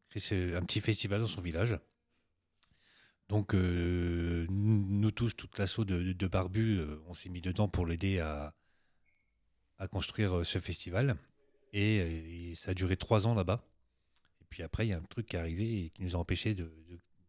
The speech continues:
de faire quelconque événement, ça s'appelle le covid. Et, euh, donc, on a été coincés, fermés, merci, au revoir. Donc, euh, et suite à ça, le président est, est, est parti. Donc, euh, il n'y avait plus de raison qu'il soit organisé là-bas.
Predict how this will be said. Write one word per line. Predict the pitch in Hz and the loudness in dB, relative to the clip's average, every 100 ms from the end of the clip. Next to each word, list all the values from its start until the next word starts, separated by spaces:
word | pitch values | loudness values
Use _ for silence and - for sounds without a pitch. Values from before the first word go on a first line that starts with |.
| _ _ _ _ 90 | _ _ _ _ -16
de | |
faire | 87 - 98 - _ - | -8 -4 -4 -8 _ -2
quelconque | 113 - 110 | 0 2 2
événement, | 101 92 123 | 2 4 2
ça | - | 2
s'appelle | - 92 | 0 -2
le | 90 | -2
covid. | 98 131 123 - - - - - - - | 0 -2 -2 -10 -8 -8 -8 -16 -20 -10
Et, | 98 92 | -4 -2
euh, | 82 82 85 | -2 -2 -4
donc, | 87 101 98 | -2 -2 2
on | |
a | 101 | 2
été | 92 117 120 95 | 4 4 4 2
coincés, | - 87 - 113 117 | -2 -6 0 2 2
fermés, | - 85 92 107 | 0 0 2 2
merci, | 107 90 - 113 | 2 0 -4 -4
au | 90 | -2
revoir. | 82 - - _ _ 87 | -4 -8 -16 _ _ -16
Donc, | 95 - - | -14 -12 -10
euh, | 80 78 73 71 - - - - - _ | -10 -10 -14 -20 -20 -20 -20 -20 -20 _
et | 101 | -2
suite | - - | 2 4
à | |
ça, | 120 135 | 6 6
le | |
président | - 107 101 117 | 6 4 8 8
est, | 98 | 8
est, | 107 101 104 | 6 2 2
est | 104 | 2
parti. | - - 135 160 - _ _ | 2 2 0 0 -2 _ _
Donc, | 92 87 95 | -10 -6 0
euh, | 87 87 85 82 82 82 82 | 2 2 2 0 0 -2 -2
il | 85 | -2
n'y | 82 | -4
avait | 87 | -8
plus | 87 - 120 | -8 -6 -2
de | 101 | 0
raison | 98 110 | 2 0
qu'il | - | -4
soit | - | -4
organisé | 90 90 82 82 | -2 -2 -6 -10
là-bas. | 78 123 | -6 -6